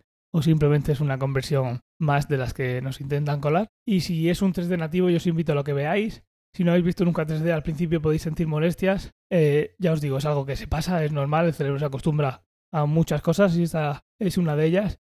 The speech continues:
Y una vez que has visto un par de películas así, eh, pasan dos cosas. Una, normalmente no quieres volver a ver más si puedes elegir entre tres D y dos D. No quieres volver a ver dos D, aunque eso sí, hay que seguir pagándolo un poquito más. Y lo segundo es que después de un par de películas no vuelve a, a, a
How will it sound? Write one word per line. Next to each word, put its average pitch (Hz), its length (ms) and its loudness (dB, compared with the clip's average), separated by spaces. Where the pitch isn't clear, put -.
Y 190 60 -2
una 160 100 2
vez 170 80 2
que 202 80 0
has 170 40 2
visto 170 180 0
un 156 60 -4
par 156 120 -2
de 151 80 -2
películas 147 420 -2
así, 156 280 -4
eh, 160 400 2
pasan 175 240 0
dos 151 100 0
cosas. 139 260 -4
Una, 151 260 2
normalmente 180 560 2
no 175 120 0
quieres 165 180 -2
volver 156 200 2
a 147 60 0
ver 147 140 0
más 147 320 -2
si - 140 -4
puedes 147 220 0
elegir 151 340 0
entre 143 220 -2
tres 147 180 -4
D 151 160 2
y 143 60 0
dos 143 160 0
D. 147 200 0
No 160 160 -2
quieres 156 200 -2
volver 151 280 0
a 147 40 0
ver 143 280 -2
dos 160 220 4
D, 185 240 2
aunque 143 200 0
eso 135 140 -2
sí, 135 200 -4
hay 120 120 -6
que 123 100 -4
seguir 135 220 -4
pagándolo 143 340 0
un 139 40 -6
poquito 151 300 -2
más. 175 260 -2
Y 208 80 0
lo 165 100 2
segundo 165 320 2
es 151 60 0
que 180 100 -2
después 160 300 0
de 165 60 2
un 165 80 -2
par 160 140 -2
de 151 60 -4
películas 151 420 0
no 156 140 0
vuelve 151 280 2
a, 143 180 -6
a, 143 260 -6
a 139 100 -14